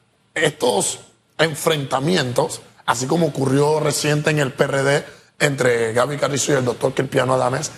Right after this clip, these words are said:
hay que hacerse una pregunta, y es, la pers-, ¿quién gana o quién pierde? ¿Gana Rómulo Rux por su buena acción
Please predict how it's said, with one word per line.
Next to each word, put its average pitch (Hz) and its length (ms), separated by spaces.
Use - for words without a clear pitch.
hay 170 140
que 190 80
hacerse 202 380
una 135 160
pregunta, 98 480
y 147 120
es, - 340
la 170 460
pers-, 170 540
¿quién 285 280
gana - 340
o 143 100
quién 156 340
pierde? - 400
¿Gana 240 520
Rómulo 202 420
Rux 208 420
por 156 200
su 143 220
buena 214 480
acción 220 500